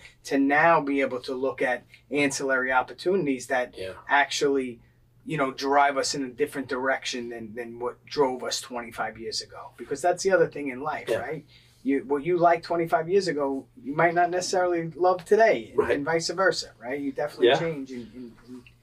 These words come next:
Speaker 1: in your ways.
Speaker 2: It's, you know, one of my big things, I just wanna sit and hang out with my wife and s-, hang, you know, watch T V and do those things that, and then some people say, "Don't watch T V, it's gonna make you broke." Uh, you know, no, do what you wanna do.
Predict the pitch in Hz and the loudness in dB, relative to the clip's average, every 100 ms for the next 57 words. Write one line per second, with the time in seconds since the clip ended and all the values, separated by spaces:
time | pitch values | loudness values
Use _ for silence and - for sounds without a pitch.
0 | _ _ 123 131 127 135 113 - - - | _ _ -4 -2 0 -2 -2 -6 -20 4
1 | 170 170 - 202 175 151 147 - _ 143 | 4 4 0 4 6 6 2 -12 _ 2
2 | 143 156 156 135 143 135 - 165 147 143 | 4 6 4 4 2 2 2 2 4 2
3 | - 160 226 214 - 180 - - 110 151 | 4 0 2 2 4 2 0 -16 -2 0
4 | 151 147 123 117 120 - - - _ _ | 4 4 4 4 6 4 0 -10 _ _
5 | 117 113 110 - - - 123 117 - - | -2 -2 -4 -6 -6 -4 0 0 0 -8
6 | _ _ 110 98 110 123 - 113 104 104 | _ _ -2 4 4 2 -4 -6 0 0
7 | 101 98 104 101 95 - 101 92 98 87 | 0 -2 0 0 0 -2 -4 0 0 0
8 | - - - 139 120 - 147 139 - 123 | -6 -16 0 2 4 4 4 2 2 0
9 | - - _ 135 147 131 - 131 120 120 | 0 -10 _ 4 6 4 0 2 2 2
10 | 117 113 104 117 110 - 113 107 120 104 | 0 0 2 4 4 2 -4 2 2 2
11 | - - - - 117 120 120 175 214 202 | -4 -20 -4 2 2 2 4 6 6 6
12 | 151 139 113 104 90 90 | 6 4 2 4 4 4